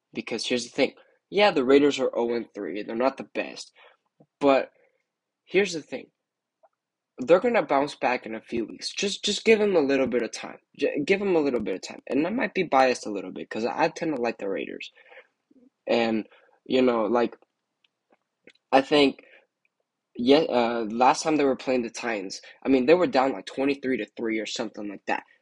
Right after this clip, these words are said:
And they came back. They did not allow a single point for the Titans that entire, like, third or fourth quarter.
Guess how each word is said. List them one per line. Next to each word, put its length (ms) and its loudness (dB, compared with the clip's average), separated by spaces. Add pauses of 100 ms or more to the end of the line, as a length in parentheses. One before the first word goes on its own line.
(160)
And 140 0
they 120 8
came 300 0
back. 300 0
They 200 4
did 180 2
not 280 -2
allow 340 -2
a 60 -8
single 380 0
point 420 -6
for 140 0
the 100 -2
Titans 420 -10
that 120 -6
entire, 560 -2
like, 180 -6 (120)
third 180 0
or 60 -4
fourth 340 -10
quarter. 340 -8